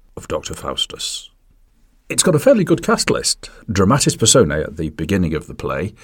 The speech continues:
include the Pope, the Cardinal of Lorraine, Emperor of Germany, Duke of Vanholt, Faustus, the anti-hero, Valdez and Cornelius, his friends, Wagner, servant to Faustus, a clown, Robin, Ralph, a vintner, a horse courser and knight, an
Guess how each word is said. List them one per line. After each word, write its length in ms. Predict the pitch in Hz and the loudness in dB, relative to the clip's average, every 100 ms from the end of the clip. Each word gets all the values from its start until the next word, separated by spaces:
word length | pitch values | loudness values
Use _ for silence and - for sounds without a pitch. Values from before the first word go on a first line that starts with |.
| - - | -20 -8
include 320 | 101 - 92 | -6 -4 -4
the 80 | 87 | -6
Pope, 360 | - 76 101 - _ - | -2 0 0 -4 _ -10
the 80 | - | -6
Cardinal 420 | - - 78 80 | -2 0 0 -2
of 320 | 80 82 82 | -2 -4 -4
Lorraine, 520 | 87 78 73 90 135 - _ _ - - | -2 0 -2 -4 -8 -14 _ _ -8 2
Emperor 280 | 117 131 113 | 4 4 2
of 80 | |
Germany, 400 | 95 104 80 80 | 4 4 4 0
Duke 240 | 80 101 90 | 0 0 -2
of 80 | 78 | -2
Vanholt, 400 | 82 71 76 - | -4 -4 -8 -6
Faustus, 720 | - 82 - - - - - - - _ | -2 0 0 -4 -4 -4 -6 -18 -20 _
the 120 | 90 80 | -8 -8
anti-hero, 640 | 78 64 73 69 - - _ - - - | -8 -8 -8 -8 -10 -12 _ -20 -20 0
Valdez 400 | 98 101 98 90 | 2 4 2 0
and 100 | 92 | 0
Cornelius, 540 | 90 90 82 85 - | 0 0 0 -2 -6
his 100 | - | -8
friends, 400 | - - 80 101 | -8 -8 -8 -8
Wagner, 580 | 85 85 76 - 80 82 - _ _ | -2 0 0 -2 -6 -6 -14 _ _
servant 340 | - 73 71 | -10 -10 -12
to 120 | - 82 | -16 -12
Faustus, 420 | 67 - 90 - | -12 -10 -6 -4
a 60 | |
clown, 480 | 87 90 78 80 135 - | -2 -2 -2 -4 -8 -6
Robin, 400 | - 73 139 170 | -4 -4 -6 -6
Ralph, 380 | - - - - | -6 -6 -6 -8
a 80 | 87 | -2
vintner, 400 | 87 - - - - _ - | -2 0 -4 -6 -20 _ -6
a 60 | 110 | 0
horse 260 | 190 202 | 2 2
courser 320 | - 147 - | 2 0 2
and 180 | 95 98 | 0 2
knight, 260 | 82 73 - | 0 -4 -6
an 140 | 80 | -6